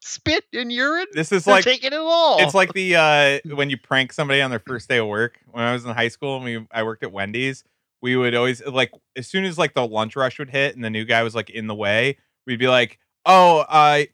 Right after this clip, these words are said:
Speaker 2: you gotta go outside real quick and take down the flag." <laughs> And they go outside and there's only one flagpole, and it's, like, in the bank yard that's kind of, like, next to Wendy's,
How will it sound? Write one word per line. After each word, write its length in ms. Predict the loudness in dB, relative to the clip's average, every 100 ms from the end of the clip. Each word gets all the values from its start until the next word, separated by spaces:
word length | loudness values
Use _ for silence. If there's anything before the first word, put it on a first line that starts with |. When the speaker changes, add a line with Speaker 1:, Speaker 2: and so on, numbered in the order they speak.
| -12
Speaker 2:
you 140 | 0
gotta 160 | 0 4
go 80 | 4
outside 320 | 4 2 2
real 100 | 0
quick 220 | 0 -2
and 100 | -4
take 180 | -6 -4
down 160 | -4 -4
the 80 |
flag." 580 | -8 -6 -6 -6 -8 -14 _ _
<laughs> 80 | -4 -4 -6 -20 -18 -8
And 220 | 0 0 2
they 120 | 0
go 120 | 4
outside 540 | 4 4 4 4 4 0
and 120 | -2
there's 200 | 0 0
only 260 | -2 -2 -2
one 260 | 0 -2 -2
flagpole, 680 | 2 2 2 2 4 4 0 -2
and 80 | 0
it's, 100 | 2
like, 180 | 2 2
in 200 | 2 2
the 80 | 2
bank 460 | 0 2 2 0 -2
yard 500 | 2 4 4 2 0
that's 180 | -6 -4
kind 200 | -2 -2
of, 80 | 0
like, 220 | 0 0 _ _
next 380 | -2 -2 -2 -4
to 120 | -4
Wendy's, 640 | 0 0 0 -4 -8 -10